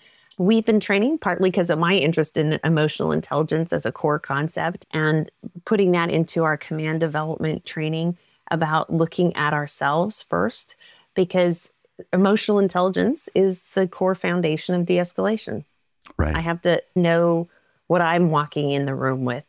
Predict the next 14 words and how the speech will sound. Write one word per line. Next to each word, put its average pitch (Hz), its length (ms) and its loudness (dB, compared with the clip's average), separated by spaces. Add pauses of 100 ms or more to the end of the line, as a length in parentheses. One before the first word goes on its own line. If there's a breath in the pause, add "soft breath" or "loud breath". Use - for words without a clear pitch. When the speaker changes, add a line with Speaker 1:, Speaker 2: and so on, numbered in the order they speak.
Speaker 1:
before 143 340 0
I 151 80 4
Speaker 2:
Yes. 131 120 -2
Speaker 1:
contribute 143 600 -2
to 147 380 -4
a 143 100 -4
solution 147 520 -4
to 143 40 -8
the 147 100 -2
problem 123 360 -2
in 123 100 -2
front 104 220 -8
of 85 60 -8
me. 80 240 -10